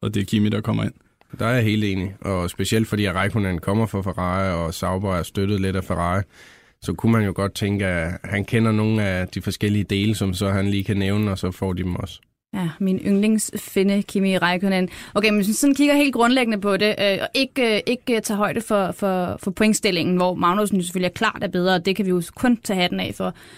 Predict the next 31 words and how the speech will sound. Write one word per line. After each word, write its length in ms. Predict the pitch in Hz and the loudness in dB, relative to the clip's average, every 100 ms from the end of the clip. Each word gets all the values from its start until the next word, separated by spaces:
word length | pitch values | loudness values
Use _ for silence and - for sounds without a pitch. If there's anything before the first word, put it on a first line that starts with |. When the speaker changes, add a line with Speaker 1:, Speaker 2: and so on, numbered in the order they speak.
| - | -6
Speaker 3:
Men, 340 | 220 214 196 208 | 0 0 0 0
men 300 | 196 190 - | 0 0 -4
hvis 220 | 196 - | -6 -6
vi 60 | |
kigger 300 | 196 285 302 | -2 0 2
på 80 | 311 302 | 0 -2
den 140 | 254 | 0
her 100 | 254 | 0
fyring, 460 | 247 226 208 214 220 - _ _ | 0 -2 0 0 -2 -8 _ _
som 160 | - 214 | -4 0
Magnussen 520 | 196 185 202 196 202 | 2 2 0 -2 -4
har, 420 | 185 185 - - - | -2 -2 -4 -8 -6
har 100 | 196 | 0
smidt, 360 | 220 208 - - _ _ _ _ _ - | 2 2 -2 -20 _ _ _ _ _ -4
øh, 200 | 190 185 | -2 0
internt 340 | 196 214 190 | 0 0 -2
i 40 | 175 | -4
forhold 280 | 185 185 | -2 -2
til 80 | 185 | -4
Grosjean, 400 | - 175 170 175 - _ _ _ _ _ _ _ | -10 -8 -4 -4 -6 _ _ _ _ _ _ _
har 80 | 220 | -2
det 100 | 214 | 2
så 80 | 233 | 2
været 160 | 240 | 2
godt 160 | 220 214 | 2 -2
nok, 220 | 175 - - _ - | -4 -8 -20 _ -8
den 100 | 185 | -6
her 60 | |
sæson, 360 | - - 214 180 - _ | -6 -8 -8 -10 -14 _
for 100 | - | -6
Magnussen? 400 | 190 190 - | -6 -6 -8